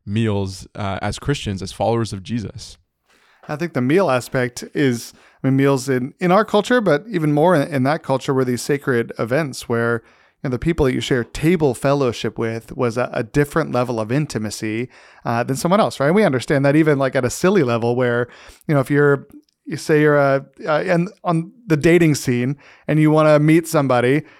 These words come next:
Speaker 2: if you wanna show 'em it's not a date, right? You're probably not gonna go to some romantic dinner somewhere. You'll, you know, "Hey, yeah, sure, let's, uh, let's meet at my office or whatever. Let's have a casual conversation." If you wanna,
Speaker 1: Right.
Speaker 2: like, test the waters, "Hey, let's meet for a coffee," right? That feels like a,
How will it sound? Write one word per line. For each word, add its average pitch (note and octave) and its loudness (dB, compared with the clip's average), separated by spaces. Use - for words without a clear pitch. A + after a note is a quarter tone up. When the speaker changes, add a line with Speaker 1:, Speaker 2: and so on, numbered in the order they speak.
Speaker 2:
if C#3+ 0
you F#3 6
wanna G#3 4
show F#3 0
'em E3+ 4
it's D#3 -4
not D#3+ 2
a D3 4
date, C#3 0
right? E3 2
You're F3 -2
probably F#3 4
not E3+ 2
gonna D#3+ 0
go D#3 4
to D3 0
some D3+ 0
romantic C#3 0
dinner D#3 2
somewhere. B2+ 0
You'll, E3+ 4
you E3+ 0
know, C#3 2
"Hey, E3+ 2
yeah, F3 4
sure, G3+ 2
let's, F3 2
uh, F#3 4
let's F#3 0
meet G3 2
at G3+ -2
my G3 4
office D#3 2
or C#3+ 2
whatever. D3+ 4
Let's G3 4
have F3+ 4
a D#3 4
casual F3+ 2
conversation." E3+ 0
If C#3+ -2
you G3+ 6
wanna, F#3 4
Speaker 1:
Right. D#3+ 4
Speaker 2:
like, - -20
test G3+ 2
the F#3 2
waters, E3+ 4
"Hey, F#3 4
let's F#3 2
meet F#3+ 2
for F#3+ 2
a F3+ 2
coffee," F3+ -2
right? C#3+ 2
That D#3+ 2
feels E3+ 4
like D3+ 2
a, C#3 0